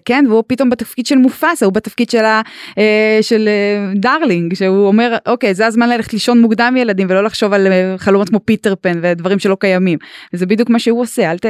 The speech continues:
תלכי לך, אה, מעבר לצוק התקווה, איפה שחשוך שם." מאוד מאוד מפחיד, שזה בדיוק מה שהוא עשה. כלומר, לא לומד מטע-, מטעויות העבר שלו.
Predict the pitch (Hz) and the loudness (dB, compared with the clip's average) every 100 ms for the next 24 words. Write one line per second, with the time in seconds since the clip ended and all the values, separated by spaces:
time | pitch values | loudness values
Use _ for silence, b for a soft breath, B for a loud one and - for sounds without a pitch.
0 | 185 180 175 - 196 180 180 175 185 185 | -4 -4 -6 -2 -2 -2 -2 0 0 0
1 | 185 180 170 - 190 185 170 180 180 185 | 0 0 -2 -2 -4 -4 -2 -2 -2 -8
2 | 175 180 214 185 - 165 - B B 185 | -8 -4 -2 -2 -4 -8 -8 B B 0
3 | 185 202 196 185 - - 151 165 170 185 | 2 2 2 0 -4 -8 -8 -8 -6 -2
4 | 240 240 220 202 202 196 - - - B | 0 2 0 0 0 -2 -4 -10 -12 B
5 | 220 208 233 269 262 240 254 202 202 214 | -2 2 2 2 2 2 0 0 2 2
6 | - 202 202 202 185 202 226 190 175 | 2 2 2 0 0 0 0 -2 -2